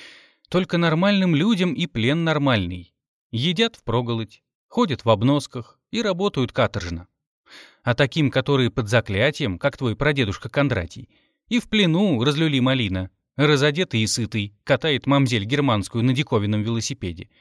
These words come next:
Чего не жить-то? Так, может, у них любовь случилась?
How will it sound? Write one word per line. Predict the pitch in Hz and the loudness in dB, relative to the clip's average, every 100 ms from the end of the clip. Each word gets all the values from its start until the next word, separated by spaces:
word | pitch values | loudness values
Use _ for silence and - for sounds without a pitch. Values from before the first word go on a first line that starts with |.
| _ | _
Чего | - 285 | -4 0
не | 139 160 | 2 2
жить-то? | 143 - 101 - _ _ _ _ _ _ _ _ | 0 -6 -18 -20 _ _ _ _ _ _ _ _
Так, | 113 - | -8 -4
может, | 110 101 104 - _ _ | -2 -2 -4 -12 _ _
у | 139 | 2
них | 139 - | 2 0
любовь | 110 92 110 151 | -4 -2 -2 -2
случилась? | 180 - 196 180 156 - | -6 -4 -4 -4 -6 -12